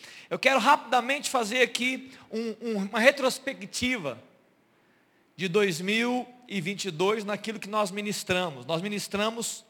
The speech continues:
sobre o Mova-se, amém ou não? Sim ou não? Quem é aqui da igreja principalmente?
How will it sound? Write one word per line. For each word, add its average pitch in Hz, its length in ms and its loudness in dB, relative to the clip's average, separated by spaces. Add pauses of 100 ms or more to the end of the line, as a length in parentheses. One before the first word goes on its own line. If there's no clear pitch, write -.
(260)
sobre 208 460 0
o 214 60 -4
Mova-se, 190 580 4
amém 208 260 4
ou 262 60 6
não? 160 280 4 (220)
Sim 214 260 -2
ou 214 60 0
não? 214 240 4
Quem 196 200 -2
é 208 40 2
aqui 208 160 -4
da 196 120 0
igreja 190 320 -2
principalmente? 190 840 -4